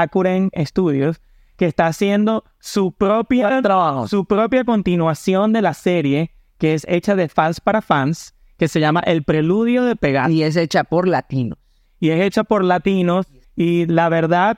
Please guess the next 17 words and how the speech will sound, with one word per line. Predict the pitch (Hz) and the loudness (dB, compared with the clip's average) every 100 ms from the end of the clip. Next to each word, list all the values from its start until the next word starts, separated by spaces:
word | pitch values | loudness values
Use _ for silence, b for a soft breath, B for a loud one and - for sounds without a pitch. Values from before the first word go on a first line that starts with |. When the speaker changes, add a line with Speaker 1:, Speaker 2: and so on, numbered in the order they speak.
| - | -2
Speaker 1:
es | 180 170 - | -4 -4 -4
que | 208 208 202 170 - | -2 0 0 -2 -4
yo | 165 151 170 | -2 0 0
vi | 190 202 | 0 0
el | 202 | 0
capítulo | 196 160 156 185 202 180 147 | 0 0 0 0 2 0 0
del | 143 139 135 | 0 0 -2
Preludio | 131 139 143 147 190 | 0 0 0 0 0
de | |
Pegaso | 196 147 135 139 - 190 b b _ | 0 0 2 0 -2 -4 b b _
y | - 156 - | -2 -2 -2
estuvo | 165 139 - 170 202 - | -4 -4 -2 0 0 0
extremadamente | 226 - 180 165 165 196 226 226 220 214 | -4 -2 -2 0 2 2 2 0 -2 -2
interesante. | 180 156 151 143 - 185 202 220 233 233 233 _ _ _ - | -2 0 0 -2 0 0 0 0 0 -2 -4 _ _ _ -4
Es | 170 | -2
una | 185 254 | 0 0
narrativa | 240 220 190 165 190 202 233 233 | 0 0 0 0 0 0 0 -4